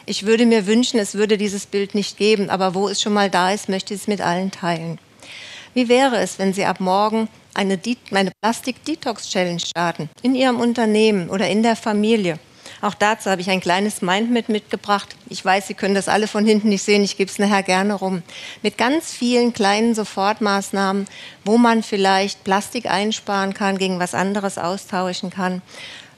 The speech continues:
Einfache Dinge und ist mit Sicherheit für jeden ein oder zwei Dinge dabei, mit denen er starten kann.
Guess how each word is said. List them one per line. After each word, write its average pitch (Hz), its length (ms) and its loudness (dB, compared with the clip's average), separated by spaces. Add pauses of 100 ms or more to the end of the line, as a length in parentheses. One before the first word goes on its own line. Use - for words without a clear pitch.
(200)
Einfache 202 500 -2
Dinge 165 280 -4
und 190 80 -2
ist - 280 -10
mit 214 200 -2
Sicherheit 190 540 -2
für 180 100 -6
jeden 170 260 0
ein 175 240 -2
oder 175 160 -4
zwei 175 260 -4
Dinge 175 220 -4
dabei, 165 300 -2
mit 175 180 -6
denen 175 140 -2
er 185 120 -2
starten 165 440 -4
kann. 170 320 -8